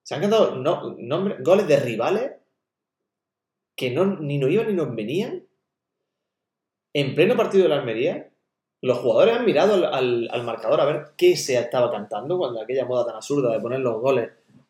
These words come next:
en directo, cuando coincidían los partidos. Y no han metido un go-, no han empatado el partido. Eso ha sucedido.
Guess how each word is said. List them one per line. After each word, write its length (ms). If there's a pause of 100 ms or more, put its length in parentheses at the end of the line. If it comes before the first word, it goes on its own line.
(180)
en 140
directo, 400
cuando 220
coincidían 340
los 100
partidos. 420 (1600)
Y 100
no 80
han 60
metido 180
un 60
go-, 80
no 100
han 60
empatado 260
el 60
partido. 400 (1300)
Eso 120
ha 20
sucedido. 460